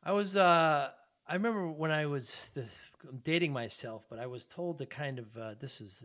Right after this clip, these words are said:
thirty, thirty, forty years ago, but I was told to kind of mimic what my interviewer was i-, doing. Like, if they were, you know, kind of mimic what they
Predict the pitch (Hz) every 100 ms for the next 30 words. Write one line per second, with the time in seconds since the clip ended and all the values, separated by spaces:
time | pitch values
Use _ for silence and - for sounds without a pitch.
0 | - - 120 113 107 - - 123 113 123
1 | 110 107 127 117 117 104 110 117 113 -
2 | - - _ - 190 165 156 156 131 123
3 | 147 156 117 - 120 117 117 113 107 101
4 | - _ _ _ 135 135 135 113 110 104
5 | 101 98 90 - _ - _ _ 117 110
6 | 104 101 147 127 143 135 101 85 92 95
7 | - 110 - 104 101 98 113 104 90 -
8 | 131 101 107 120 120 - 120 120